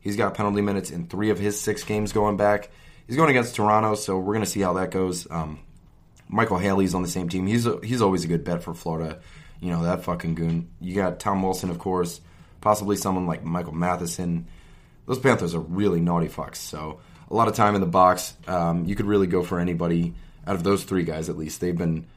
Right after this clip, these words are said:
um, some of the most productive as far as penalty minutes. So moving to Thursday for points. I'm gonna take a swing out of left field here, guys. I'm gonna go Richard Panik.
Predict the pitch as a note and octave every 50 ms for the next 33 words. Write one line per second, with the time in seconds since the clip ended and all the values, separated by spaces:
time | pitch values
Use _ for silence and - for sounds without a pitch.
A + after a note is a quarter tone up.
0 | - - - D#2 D#2 D2 D2 D2+ E2 - - - G#2+ G#2 F#2+ F2+ F2 F2 E2+ E2+
1 | - F2+ E2 E2+ D#2+ D#2+ - D#2+ D2+ - - - - - - E2 D#2 D2 - -
2 | - F2+ E2+ E2 D#2+ D2+ D2+ D2 - - - - - - - - - - - -
3 | - - - - - - - - - - - F2 E2 E2 E2+ G2 G2 G2+ F#2 -
4 | - F#2+ F2 F2 - - F#2+ F#2+ G2 F2+ E2 F2 E2 D#2 C#2 C#2 - - - E2+
5 | - - B2 B2+ A2 - - - - - - - - - - - - - - -
6 | - - - - - - - - - - B2+ C3+ C3 C#3 B2 A#2 A#2 - B2+ B2
7 | A#2 A2 G#2 G#2+ A2 G#2+ - - A#2+ A#2+ A2+ G#2 G2 F#2+ F2 F#2+ F2 E2+ E2 E2+
8 | - E2 F#2 G2 G2+ G#2 G#2+ G2+ F#2+ G2 G2 - G#2 E2+ E2 F2 F2+ F2 F#2 G#2
9 | G#2 - -